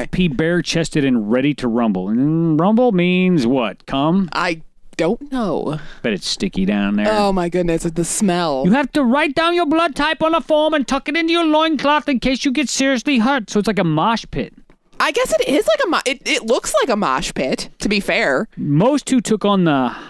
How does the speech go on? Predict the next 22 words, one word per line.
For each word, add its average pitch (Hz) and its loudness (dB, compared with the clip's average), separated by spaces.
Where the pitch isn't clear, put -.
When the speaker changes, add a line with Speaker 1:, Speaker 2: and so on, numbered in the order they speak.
Speaker 1:
Hadaka 320 0
Matsuri, 330 0
or 311 2
Naked 330 -2
Festival, 320 2
suffered 220 0
no 202 4
more 214 4
than 190 0
a 165 0
few 190 0
bumps 214 -2
and 180 2
bruises 165 2
after 143 0
scraping 190 0
over 151 0
a 127 0
pair 180 -2
of 139 -2
wooden 185 2
sticks - -4